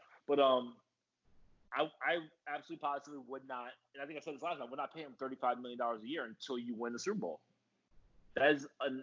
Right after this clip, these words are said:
ridiculous amount of money to pay somebody that has one playoff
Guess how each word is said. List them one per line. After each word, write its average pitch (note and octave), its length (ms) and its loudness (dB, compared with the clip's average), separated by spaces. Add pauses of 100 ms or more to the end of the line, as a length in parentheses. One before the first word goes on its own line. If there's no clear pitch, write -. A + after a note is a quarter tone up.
(680)
ridiculous D3+ 520 2
amount C#3+ 220 2
of B2 80 2
money D3 220 2
to A#2+ 80 0
pay C#3+ 200 -2
somebody A#2+ 360 -2
that A2 180 0
has A#2+ 200 -2
one A#2+ 220 -2
playoff C#3 340 0